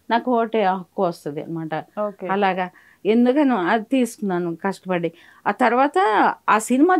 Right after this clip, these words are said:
Speaker 1: చేసిన పది నెలలైంది, డబ్బులు ఇవ్వాలి. ఒక్కరోజు పదిహేను వేలు రావాలి.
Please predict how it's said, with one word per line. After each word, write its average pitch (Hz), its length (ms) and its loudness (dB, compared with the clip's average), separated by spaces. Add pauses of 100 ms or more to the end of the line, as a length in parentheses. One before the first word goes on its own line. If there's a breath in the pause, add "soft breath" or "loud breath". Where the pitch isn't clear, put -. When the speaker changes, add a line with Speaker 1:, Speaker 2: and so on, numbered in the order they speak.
Speaker 1:
చేసిన 294 260 2 (140)
పది 233 200 2
నెలలైంది, 294 540 4
డబ్బులు 285 360 4
ఇవ్వాలి. 294 220 4
ఒక్కరోజు 285 580 2
పదిహేను 233 420 0
వేలు 247 240 -4
రావాలి. 190 460 -2